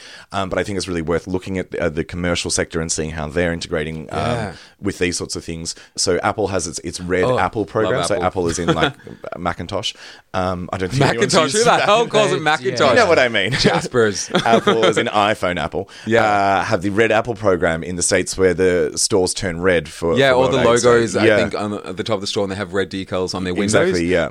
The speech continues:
Speaker 2: I think any product red item that they sell, a part of that goes towards
Speaker 1: Also,
Speaker 2: it as
Speaker 1: right.
Speaker 2: well, and then I
Speaker 1: Oh,
Speaker 2: think that's all
Speaker 1: fantastic.
Speaker 2: throughout,
Speaker 1: Yeah.
Speaker 2: um, throughout the year as well.
Speaker 1: Yeah.
Speaker 2: So that's really good, at
Speaker 1: Mm.
Speaker 2: least. And, I mean, 'cause they would be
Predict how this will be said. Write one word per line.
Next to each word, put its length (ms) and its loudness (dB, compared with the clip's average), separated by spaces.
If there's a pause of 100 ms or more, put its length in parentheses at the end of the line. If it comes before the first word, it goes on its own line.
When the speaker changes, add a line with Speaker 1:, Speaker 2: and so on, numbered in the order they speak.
Speaker 2:
I 100 -8
think 200 -10
any 260 -10
product 480 -10
red 380 -8
item 240 -12
that 160 -12
they 100 -12
sell, 440 -6 (100)
a 80 -10
part 340 -10
of 100 -16
that 220 -10
goes 240 -10
towards 260 0
Speaker 1:
Also, 80 -6
Speaker 2:
it 60 -6
as 80 0
Speaker 1:
right. 160 2
Speaker 2:
well, 160 2
and 120 -4
then 100 -10
I 140 -4
Speaker 1:
Oh, 40 6
Speaker 2:
think 120 -2
that's 160 0
all 80 -2
Speaker 1:
fantastic. 180 -2
Speaker 2:
throughout, 380 -8
Speaker 1:
Yeah. 220 2
Speaker 2:
um, 100 -12
throughout 280 -12
the 80 -14
year 160 -16
as 140 -16
well. 140 -8
Speaker 1:
Yeah. 80 -16 (220)
Speaker 2:
So 140 -2
that's 120 -2
really 180 0
good, 240 -12
at 60 -12
Speaker 1:
Mm. 60 -10
Speaker 2:
least. 220 -10
And, 180 -10
I 60 -10
mean, 280 -10
'cause 220 -16
they 80 -8
would 100 -6
be 220 -12